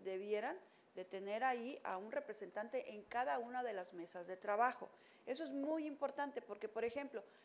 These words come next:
se les ha preguntado, a ver, y no recuerdo ahora la chica, eh, un-, una de las representantes que llegó, no recuerdo ahora de qué partido político, a ver si ahorita me ayuda, y le decíamos, ¿tiene el partido político un protocolo para atender a víctimas?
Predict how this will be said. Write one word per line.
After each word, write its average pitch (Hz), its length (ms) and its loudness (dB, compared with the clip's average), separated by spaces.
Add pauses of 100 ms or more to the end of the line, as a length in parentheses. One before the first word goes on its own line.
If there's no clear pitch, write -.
se 269 200 4
les 262 220 2
ha 285 140 2
preguntado, 262 540 4
a 220 40 6
ver, 247 240 6 (200)
y 240 120 -8
no 294 160 2
recuerdo 302 300 2
ahora 277 220 4
la 214 240 4
chica, 240 500 2
eh, 190 420 -2
un-, 220 220 -8
una 240 200 -6
de 226 100 -2
las 190 200 0
representantes 202 720 -8
que 202 120 -4
llegó, 190 180 -2
no 226 80 -6
recuerdo 220 300 -2
ahora 214 180 4
de 202 100 0
qué 196 120 -4
partido 202 260 -2
político, 202 320 -6
a 190 80 4
ver 185 180 -2
si 208 120 -4
ahorita 196 180 0
me 185 140 -4
ayuda, 196 280 2 (760)
y 233 60 -4
le 254 100 8
decíamos, 285 340 4 (640)
¿tiene 330 280 2 (120)
el 254 120 2
partido 269 420 2
político 226 540 -2
un 330 160 -2
protocolo 247 680 4
para 196 140 6
atender 214 360 2
a 247 80 8
víctimas? 302 420 -2